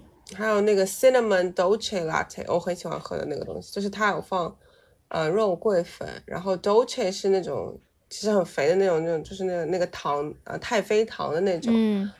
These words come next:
Speaker 1: 甜甜的，然后，然后加咖啡，哇，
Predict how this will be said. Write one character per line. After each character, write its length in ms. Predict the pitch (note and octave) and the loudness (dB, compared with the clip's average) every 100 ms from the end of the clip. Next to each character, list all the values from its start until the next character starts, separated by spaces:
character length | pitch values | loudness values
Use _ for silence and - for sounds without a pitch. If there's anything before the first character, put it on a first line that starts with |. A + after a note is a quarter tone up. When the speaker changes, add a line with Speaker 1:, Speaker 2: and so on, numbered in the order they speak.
| _ _ - | _ _ -4
Speaker 1:
甜 160 | D#3+ | -2
甜 240 | F3 D#3+ C3+ | 0 -4 -2
的， 180 | D3+ C#3 | -4 -4
然 160 | D#3 | -4
后， 240 | F3+ F3 - _ _ - - | -2 -4 -6 _ _ -20 -6
然 120 | F3 | 0
后 120 | F3+ | 0
加 200 | F3 E3+ | 0 -2
咖 280 | E3+ - D3+ | -4 -6 -8
啡， 200 | D#3+ - | -8 -8
哇， 600 | - E3+ D#3 D3+ E3+ F#3+ | -6 -6 -6 -6 -10 -16